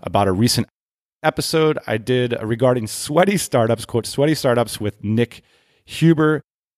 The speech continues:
We talked about businesses that Nick loves and that he hates. And many of us are seeing that we, we can use our internet business skills to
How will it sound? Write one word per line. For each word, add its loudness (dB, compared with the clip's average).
We -4
talked 2
about 2
businesses 0
that -2
Nick -6
loves 2
and 0
that -2
he -4
hates. -2
And -2
many 2
of 0
us 0
are 0
seeing 0
that -2
we, -10
we -6
can 0
use 2
our 2
internet 2
business -2
skills -6
to -4